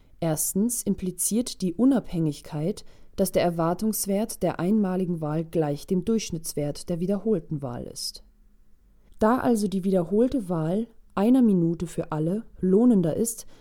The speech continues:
als die wiederholte Wahl eines Jahres für eine Person, folgt aus der Unabhängigkeit,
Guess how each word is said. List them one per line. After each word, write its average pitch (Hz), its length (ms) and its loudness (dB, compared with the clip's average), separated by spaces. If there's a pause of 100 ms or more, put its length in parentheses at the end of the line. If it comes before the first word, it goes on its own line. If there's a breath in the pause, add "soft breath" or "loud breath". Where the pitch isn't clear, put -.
(120 soft breath)
als 202 240 2
die 226 120 0
wiederholte 208 600 2
Wahl 185 420 2
eines 214 420 2
Jahres 180 420 0
für - 280 -2
eine 247 220 6
Person, 160 580 -2 (340)
folgt - 540 0 (440 soft breath)
aus 160 220 -4
der - 160 -6
Unabhängigkeit, 185 840 -2